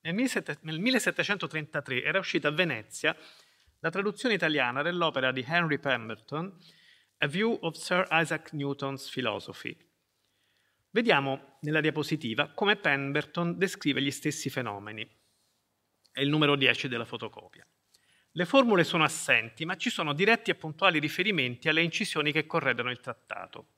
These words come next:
Le figure sono stampate in appendice, su fogli ripiegati lungo il lato verticale, che il lettore può aprire e consultare facilmente mentre legge. Eh, nella diapositiva che vedete ora c'è un altro frammento di testo e appunto la fotografia della, dell'illustrazione che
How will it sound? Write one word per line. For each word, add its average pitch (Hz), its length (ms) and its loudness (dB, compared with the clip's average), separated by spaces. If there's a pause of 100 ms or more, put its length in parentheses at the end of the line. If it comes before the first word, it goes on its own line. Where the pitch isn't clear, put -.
Le 170 160 -2
figure 233 340 4
sono 175 200 -2
stampate 175 440 0
in 165 60 0
appendice, 147 920 -6 (560)
su - 220 -2
fogli 175 480 8
ripiegati 160 520 4
lungo 147 240 -2
il 147 60 -4
lato 147 220 -4
verticale, 135 880 2 (100)
che - 120 4
il 190 60 6
lettore 180 380 2
può 190 140 0
aprire 160 280 2
e - 40 -8
consultare 160 540 -4
facilmente 151 680 -6
mentre 127 320 -6
legge. 101 560 -8 (1040)
Eh, 131 260 2
nella 143 260 -4
diapositiva 143 640 0
che 143 120 2
vedete 151 320 4
ora 143 400 6
c'è - 160 -4
un 135 120 -2
altro 151 200 0
frammento 143 400 -6
di 208 100 0
testo 151 360 -4
e 147 80 -4
appunto 151 840 -4
la 131 500 -4
fotografia 147 840 2
della, 123 880 -4
dell'illustrazione 131 920 -6
che - 420 -10